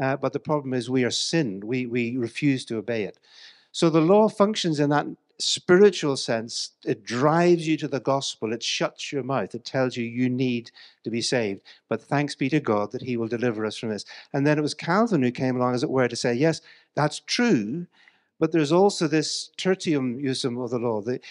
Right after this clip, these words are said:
the third use, that the law still functions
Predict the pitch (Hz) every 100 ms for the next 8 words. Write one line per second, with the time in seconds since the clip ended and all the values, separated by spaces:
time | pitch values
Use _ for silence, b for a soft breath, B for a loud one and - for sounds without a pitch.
0 | B - 143 - 180 185 139 135 151 151
1 | 147 170 175 170 - - 190 202 - -
2 | 202 208 - 107 107 120 -